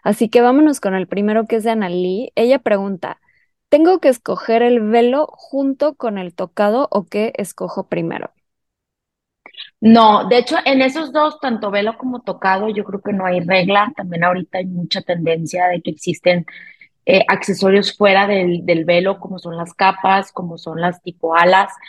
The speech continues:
Speaker 2: Entonces, ahí es más bien que tú tengas una idea de cómo te gustaría. Nunca, eh, escoger un look nupcial nunca es como un rompecabezas así, como que esto y esto, sino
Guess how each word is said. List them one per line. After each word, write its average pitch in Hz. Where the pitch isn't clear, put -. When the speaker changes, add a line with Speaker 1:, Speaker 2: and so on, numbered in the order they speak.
Speaker 2:
Entonces, 220
ahí 240
es 302
más 294
bien 294
que 208
tú 208
tengas 254
una 254
idea 220
de 208
cómo 190
te 202
gustaría. 180
Nunca, 285
eh, 220
escoger 226
un 254
look 262
nupcial 233
nunca 208
es 208
como 208
un 175
rompecabezas 170
así, 156
como 147
que -
esto 262
y 214
esto, -
sino 175